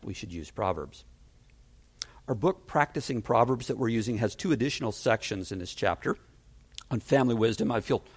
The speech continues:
I'm cheating you if I don't give you those as well. This is why we urge our parenting class to study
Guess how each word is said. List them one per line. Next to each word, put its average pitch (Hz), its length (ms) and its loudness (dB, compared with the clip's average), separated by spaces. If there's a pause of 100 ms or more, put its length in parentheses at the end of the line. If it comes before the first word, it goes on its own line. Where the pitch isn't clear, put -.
(100)
I'm 113 120 -4
cheating 139 340 4
you 131 100 4
if 143 100 2
I 117 60 4
don't 123 180 2
give 120 140 0
you 117 100 2
those 113 240 6
as 92 120 -6
well. 117 300 4 (540)
This 139 160 -2
is 165 100 -2
why 156 140 10
we 143 180 4
urge 131 240 4
our 113 80 4
parenting 127 400 0
class 104 400 2 (160)
to - 80 -8
study 127 500 0